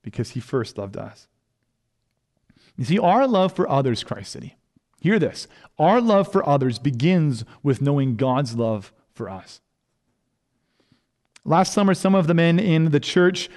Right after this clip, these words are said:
read this excellent book with me called Gentle and Lowly by Dane Ortland. And in this book, we're confronted again and again with this majesty of God's grace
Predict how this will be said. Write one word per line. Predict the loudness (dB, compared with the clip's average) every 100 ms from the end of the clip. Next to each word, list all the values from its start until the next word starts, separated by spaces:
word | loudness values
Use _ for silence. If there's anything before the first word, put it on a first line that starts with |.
| -8
read | 0 2 4
this | 2 -2
excellent | -4 -4 -2 -2 -2 0
book | 2 2 2
with | 0 0
me | 0 0 0
called | -2 -4 0
Gentle | 0 0 0
and | 0 0 0
Lowly | 2 2 2 0
by | 0 0
Dane | 0 -2
Ortland. | -2 -6 -6 -12 -16 _ _ -20 -8
And | 0 4
in |
this | 4 2
book, | 2 2 2 2
we're | 2 2 -2 -8 0
confronted | 0 2 4 4
again | 4 4
and | 4
again | 4 4 4
with | 4
this | 2 2
majesty | 2 4 4 4 2 2 2 4
of | 4 2
God's | 2 2 0
grace | 0 2 4 2